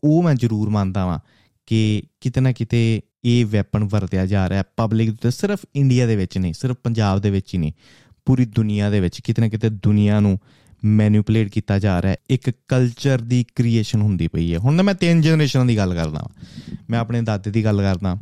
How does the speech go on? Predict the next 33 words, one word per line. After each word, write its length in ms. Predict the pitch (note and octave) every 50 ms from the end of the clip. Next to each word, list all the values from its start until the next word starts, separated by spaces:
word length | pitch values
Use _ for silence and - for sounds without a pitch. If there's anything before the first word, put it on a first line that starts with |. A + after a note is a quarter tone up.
| - _ _ _ _ _ _ _ _ - - -
ਆਪਣੇ 720 | F#2+ G2 - - G2 G2 G2 F#2+ F#2+ F#2+ F#2 F2+ F2 F2 - _ _ _ _ _ _ -
ਪਿਤਾ 260 | A#2+ A2+ A#2+ A#2 A#2
ਜੀ 100 | A2+ A2
ਦੀ 120 | G#2 G2+
ਗੱਲ 180 | G2+ G2 F2+ F2+
ਕਰਦਾ, 400 | F2 F2+ F#2 F2+ F2+ E2+ D#2+ F2+ - - _ _ _ _ _ -
ਫਾਦਰ 280 | G#2+ G2+ F#2+ F2+ G2 F#2
ਸਾਹਿਬ 260 | - F#2+ F2+ F#2 F#2
ਦੀ 100 | G2+ F#2+
ਗੱਲ 180 | F#2 F2+ G2
ਕਰਦਾ 240 | G2 F2+ E2+ E2+ E2+
ਤੇ 120 | F#2 G#2 A2
ਆਪਣੀ 320 | G#2 - - F#2 F#2 F2+
ਗੱਲ 160 | F2 E2 E2
ਕਰਦਾ। 360 | D#2+ D#2 D2+ - - - - - _ _ _ _ - - - _ _ _ -
ਮੈਂ 100 | D#3 D#3+
ਦਾਦੇ 280 | E3 E3 D#3+ D3 E3 E3+
ਦੀ 100 | F3 E3+
ਗੱਲ 160 | E3 D#3+ D#3
ਕਰਾਂ 220 | D3+ D3 C#3 D3
ਨਾ, 120 | D3+ D#3+ D#3 - - - B2+
ਦਾਦੇ 260 | A#2+ B2 A#2+ A2 A#2+ A#2+
ਨੇ 60 | B2
ਲਾਉਣੀ 280 | B2 A#2 A#2 A#2 A#2 A2+
ਧੋਤੀ 400 | C3+ B2+ - - - G#2 G2+ G2+ - _ _ _ _ _ _ _ _ _ _ _ _ _ -
ਤੇ 100 | D3 C#3+
ਦਾਦਾ 400 | C3 C#3 C3+ C#3 C#3 E3 E3+ F3
was, 160 | F#3 F3 E3
ਅ, 1000 | - - - _ - - _ _ _ _ _ - C3 C3+ - - - C3 - -
ਅ, 20 |
ਸੀਰੀਅਸ, 600 | A#2 - - - - F#3+ F#3+ G3 G3+ F#3 G3 E3+ -
ਸੀਰੀਅਸ 460 | - - C#3+ C#3+ C#3 C3+ B2+ A2+ - -
ਗਾਏ 260 | F2 - - -